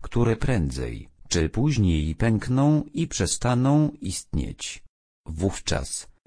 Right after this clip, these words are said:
jak śpiewa poeta, dotykajmy ostrożnie rzeczy znikomości, ceniąc je jako bez wartości, niegodne porównania z tą chwałą, która ma się objawić w nas,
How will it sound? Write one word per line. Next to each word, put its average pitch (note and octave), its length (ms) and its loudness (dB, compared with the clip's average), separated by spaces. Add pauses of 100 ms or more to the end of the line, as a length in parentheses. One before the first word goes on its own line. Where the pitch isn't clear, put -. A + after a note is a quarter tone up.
jak D#2 280 -2
śpiewa G2 520 0
poeta, E2 640 0 (180)
dotykajmy F#2+ 880 2
ostrożnie E2+ 920 2
rzeczy A#2+ 480 2
znikomości, - 1200 0 (180)
ceniąc A#2 680 2
je C#2+ 140 2
jako D#2+ 420 0
bez D2 320 0
wartości, D2+ 880 -2 (220)
niegodne G2 680 2
porównania F#2+ 760 4
z - 120 -2
tą E2 300 0
chwałą, D2+ 680 2 (220)
która A#2+ 380 2
ma E2+ 220 4
się E2+ 260 2
objawić F2+ 760 0
w C#2 100 -2
nas, - 520 -6